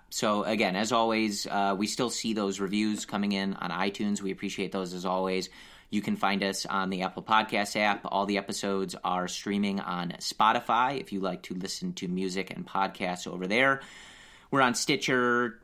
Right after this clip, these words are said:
TuneIn, iHeartRadio, and Spreaker, which is the replacement for Blog Talk Radio, S P R E A K E R. And as I always say, if there's somewhere else you listen to podcasts that you prefer us get on,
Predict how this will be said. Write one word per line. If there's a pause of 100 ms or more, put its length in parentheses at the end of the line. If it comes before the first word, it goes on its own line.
(180)
TuneIn,
iHeartRadio,
and
Spreaker,
which
is
the
replacement
for
Blog
Talk
Radio,
S
P
R
E
A
K (260)
E
R. (500)
And
as
I
always
say,
if
there's
somewhere
else
you
listen
to
podcasts
that
you
prefer
us
get
on,